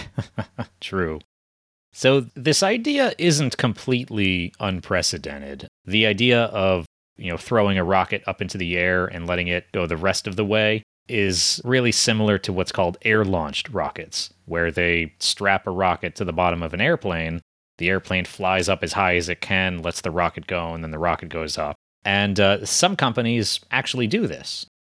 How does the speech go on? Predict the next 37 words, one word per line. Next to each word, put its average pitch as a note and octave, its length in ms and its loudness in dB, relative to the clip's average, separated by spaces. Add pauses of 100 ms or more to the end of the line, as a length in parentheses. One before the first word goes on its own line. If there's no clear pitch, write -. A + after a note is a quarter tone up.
(140)
Uh, F#2+ 200 4
they G#2 300 2
actually G2 880 0
are F2+ 280 2
these F2 260 -4
small A2 400 0
rockets G2 540 -2
that F2+ 160 -2
are E2+ 300 -2
dropped G2 460 2
from F#2+ 440 -4
a, F#2 240 0
a F2+ 80 -6
commercial G2 460 -2
airliner, G2 500 0 (420)
'cause F2 540 -4
a F#2 80 0
lot G#2+ 760 2
of F#2+ 380 -2
the F#2 120 -2
fuel A2 920 -4
and E2+ 160 -8
structures G#2 800 -2
and E2+ 260 -8
weight A2 360 -2 (300)
is E2+ 220 -4
used G2 500 0
up A2 240 0
in F2 120 -10
the E2 80 -6
first - 440 -4
few G2+ 360 -2
minutes F2+ 540 -6
of E2 180 -8
a D#2 80 -6
rocket G2+ 400 0
launch. - 460 -14